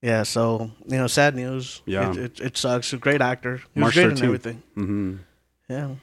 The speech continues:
Speaker 2: That, no, that, that sucks. Um, he was Thunderbolt Ross, you said, right?
Speaker 1: Yes.
Speaker 2: So,
Speaker 1: General
Speaker 2: uh,
Speaker 1: Ross.
Speaker 2: yeah, so, yeah. No, that's a, that's a trip because we, I got so used to seeing him as, as him, you know,
Speaker 1: Mm-hmm.
Speaker 2: and there was a whole Red Hulk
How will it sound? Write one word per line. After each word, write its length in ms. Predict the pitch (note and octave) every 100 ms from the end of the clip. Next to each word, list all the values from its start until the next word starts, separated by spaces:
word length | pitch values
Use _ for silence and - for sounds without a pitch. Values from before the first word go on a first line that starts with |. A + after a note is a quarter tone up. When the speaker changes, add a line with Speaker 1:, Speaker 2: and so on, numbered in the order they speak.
| _ _ - - -
Speaker 2:
That, 220 | C3+ C3+
no, 200 | C#3+ F3
that, 260 | B2 A#2 -
that 180 | A2 -
sucks. 340 | C3+ A2 -
Um, 920 | - G#2+ G2+ G2 G2 F#2+ F2+ E2+ - _ _ _ _ _ _ _ _ _ _ _ _ _ A2+
he 100 | B2
was 120 | A2+
Thunderbolt 380 | - A2+ G2+ E2+
Ross, 300 | F#2 E2 -
you 60 |
said, 180 | E2 F2
right? 220 | E2 F#2+
Speaker 1:
Yes. 300 | A#2 - - - -
Speaker 2:
So, 420 | - F#2+ F#2 F#2
Speaker 1:
General 240 | A#2 A2+
Speaker 2:
uh, 20 | A#2
Speaker 1:
Ross. 380 | A2+ B2 - _ _
Speaker 2:
yeah, 280 | A#2+ G#2+ G2
so, 440 | - A#2+ A2 - - _ _ _ _ _ _ _ -
yeah. 320 | G#2 A2 F#2+ -
No, 200 | - B2+
that's 160 | B2 D3+
a, 80 |
that's 180 | C3 C3+
a 40 | C3+
trip 180 | F3+
because 260 | C#3 C3 B2+
we, 240 | B2 D3
I 120 | - C3+
got 140 | D3
so 100 | D3+
used 220 | B2 B2 -
to 60 |
seeing 280 | A2+ B2+ A2+
him 140 | G#2+
as, 300 | G#2 G2 F#2
as 340 | G2 G2+ F#2+ -
him, 340 | G2+ F#2+ C3
you 100 | A2
know, 160 | G2 G2
Speaker 1:
Mm-hmm. 100 | C3+
Speaker 2:
and 340 | A2+ G2+ G2+ F#2+ _ _ _ -
there 140 | A#2+
was 100 | A2+
a 60 | A2+
whole 220 | A#2+ G#2+
Red 160 | G2+
Hulk 280 | G2+ G#2+ G#2+